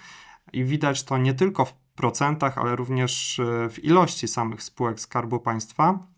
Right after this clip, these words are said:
ponieważ po tych zmianach, o których tutaj mówię, e, mielibyśmy jedynie pięć dużych spółek Skarbu Państwa w indeksie wig dwadzieścia.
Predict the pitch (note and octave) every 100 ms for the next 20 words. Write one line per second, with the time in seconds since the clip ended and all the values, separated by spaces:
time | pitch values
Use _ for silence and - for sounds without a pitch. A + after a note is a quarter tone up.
0 | _ _ _ _ _ - - C#3+ D3 C#3+
1 | C#3 - - - E3+ E3+ B2 C3+ C3+ B2+
2 | A#2 A#2+ - B2 A2+ A#2+ A#2+ B2+ E3 D3+
3 | D3 D#3 - - - _ - B2 B2 A#2+
4 | B2 A#2+ C3 D3 C#3 - C3+ C3 C3 C3
5 | C3 C3 C3 - - C#3+ D3 D#3 - _
6 | - B2 C3 C3 C3+ B2+ - - - C3
7 | A#2+ B2 - - A2+ A#2 A#2 A2+ A2+ -
8 | - A2+ G#2+ B2+ B2+ B2 B2 - - A#2
9 | A#2 G2+ B2 B2 A#2 B2 A2+ A2+ - D#3+
10 | G#3+